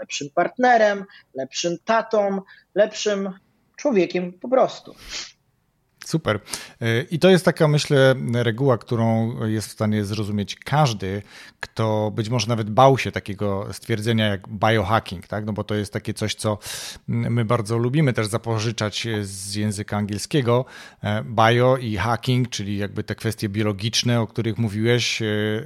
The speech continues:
Speaker 2: i hacking, czyli hakowanie, e, upraszczanie,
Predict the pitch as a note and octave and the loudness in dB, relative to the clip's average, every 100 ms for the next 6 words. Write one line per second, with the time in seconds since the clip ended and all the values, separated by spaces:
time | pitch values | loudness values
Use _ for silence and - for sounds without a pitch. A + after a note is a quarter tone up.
0 | C#3+ - _ C3+ C#3 D3 - C3 C3 C3+ | -10 -20 _ -6 -4 -6 -6 -4 -2 -4
1 | A#2 - A2 F2+ A2+ - F#2+ A2+ B2 A#2 | -4 -2 -2 -2 -4 -4 0 2 4 2
2 | G#2+ - - - _ G#2 G2 G2 G2+ - | -2 -6 -20 -20 _ -8 -6 -4 -6 -10
3 | - B2 A#2+ A2 - B2+ D3 C3 A#2+ A2+ | -8 -2 0 0 2 2 4 4 2 2
4 | A2+ | -2